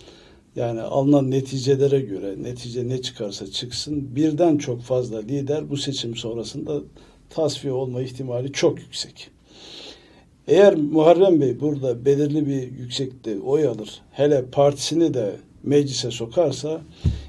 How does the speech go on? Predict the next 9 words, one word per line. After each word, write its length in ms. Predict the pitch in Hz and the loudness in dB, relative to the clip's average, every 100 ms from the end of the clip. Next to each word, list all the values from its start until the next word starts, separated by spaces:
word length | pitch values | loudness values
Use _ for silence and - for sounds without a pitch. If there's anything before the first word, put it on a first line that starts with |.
| - - | -14 -10
iki 300 | 143 202 196 | -6 -4 0
bin 180 | 190 | 2
yirmi 400 | 151 151 190 190 | 4 6 6 6
sekizin 560 | - 160 - 147 165 170 | 2 2 2 2 2 2
tartışmasız 1120 | - 156 156 - - 156 147 170 170 - 143 | 4 4 2 -4 -2 -2 -2 -6 -8 -10 -2
bir 220 | 180 147 | 2 4
numaralı 380 | 139 123 127 151 | 2 0 -2 -2
adayı 340 | 120 104 76 69 | -4 -6 -10 -12
olur. 360 | - - - | -16 -20 -20